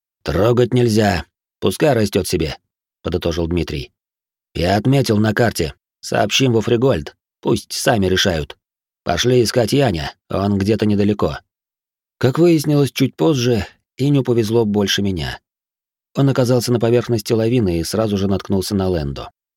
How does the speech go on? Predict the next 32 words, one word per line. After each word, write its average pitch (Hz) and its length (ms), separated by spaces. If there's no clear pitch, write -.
Азио 127 380
получил 113 400
легкое 117 400
сотрясение 104 580
мозга, 85 400
однако - 360
вполне 135 340
мог 123 200
передвигаться 104 580
самостоятельно. 85 800
А 78 140
вот 131 220
Яни 131 320
мы 139 160
выкопали 120 400
только 107 280
через 104 280
пару 95 240
часов, 76 520
обнаружив 113 500
по 113 100
маячку 113 440
Вокса 117 400
всего 107 320
в - 60
полутораста 104 640
шагах 98 440
от - 140
места, 107 320
где 92 200
выбрался 90 400
я. 73 280